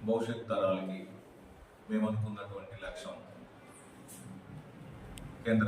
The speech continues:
ప్రభుత్వం మాకు అన్ని రకాలైనటువంటి సోర్స్ని ఏర్పాటు చేసినందుకు కేంద్ర ప్రభుత్వానికి, కేంద్ర ప్రభుత్వం ద్వారా సుప్రీంకోర్టు నుంచి మాకు అందినటువంటి ఆలోచన విధానాన్ని రాష్ట్ర ప్రభుత్వాలు పూర్తి స్థాయిలో మాకు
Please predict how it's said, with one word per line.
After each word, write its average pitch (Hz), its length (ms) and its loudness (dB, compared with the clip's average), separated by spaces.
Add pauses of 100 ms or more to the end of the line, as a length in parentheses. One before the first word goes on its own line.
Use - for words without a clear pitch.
ప్రభుత్వం 92 480 -2 (640)
మాకు 92 180 0 (420)
అన్ని 104 220 10
రకాలైనటువంటి 90 880 4
సోర్స్ని 104 460 2 (920)
ఏర్పాటు 98 360 2
చేసినందుకు 92 540 2 (440)
కేంద్ర 104 300 10
ప్రభుత్వానికి, - 720 4 (920)
కేంద్ర 120 240 10 (120)
ప్రభుత్వం 98 460 4 (380)
ద్వారా 107 260 10 (220)
సుప్రీంకోర్టు 104 640 2
నుంచి 95 220 4
మాకు 92 220 4
అందినటువంటి 95 560 2 (100)
ఆలోచన 104 320 4 (100)
విధానాన్ని 87 560 -2 (680)
రాష్ట్ర 110 340 8
ప్రభుత్వాలు - 580 0 (460)
పూర్తి 110 340 -2
స్థాయిలో 95 480 2
మాకు 92 240 -6